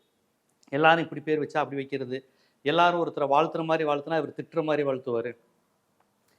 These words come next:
அவர் அந்த மாதிரியான ஒரு நேச்சர் உடையவர் தான். அவருடைய வடிவம் அப்படி இருக்கு, ஆனா உள்ளடக்கம் மாறி இருக்கு. அது கவனிக்க வேண்டிய விஷயம்.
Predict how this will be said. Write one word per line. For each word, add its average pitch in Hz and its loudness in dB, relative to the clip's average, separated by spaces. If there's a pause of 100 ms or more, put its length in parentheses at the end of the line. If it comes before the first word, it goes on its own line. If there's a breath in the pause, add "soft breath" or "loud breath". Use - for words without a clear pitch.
(200)
அவர் 208 6
அந்த 180 2
மாதிரியான 185 -2
ஒரு 156 -4
நேச்சர் 151 -6
உடையவர் 127 -4
தான். 120 -8 (640)
அவருடைய 165 2
வடிவம் 240 2
அப்படி 175 -4
இருக்கு, 160 -4 (100)
ஆனா 185 2
உள்ளடக்கம் 262 4
மாறி 151 -2
இருக்கு. - -10 (100)
அது 139 -4 (120)
கவனிக்க 139 -6
வேண்டிய 120 -10
விஷயம். - -18